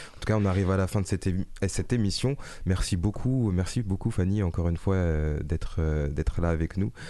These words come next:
Merci Aurore. Euh, on mettra aussi en lien de la description, euh,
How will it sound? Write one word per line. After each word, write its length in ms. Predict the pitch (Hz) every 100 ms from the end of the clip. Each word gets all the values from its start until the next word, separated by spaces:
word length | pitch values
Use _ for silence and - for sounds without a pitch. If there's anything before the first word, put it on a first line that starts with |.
| - -
Merci 320 | 92 - 104
Aurore. 400 | 92 101 117 90 - - -
Euh, 640 | 82 85 85 85 82 80 76 -
on 80 |
mettra 300 | 87 87 -
aussi 260 | 92 87 101
en 100 | 92
lien 140 | 87 87
de 40 |
la 80 | 82
description, 800 | 82 - - - - 98 95 87
euh, 260 | 80 76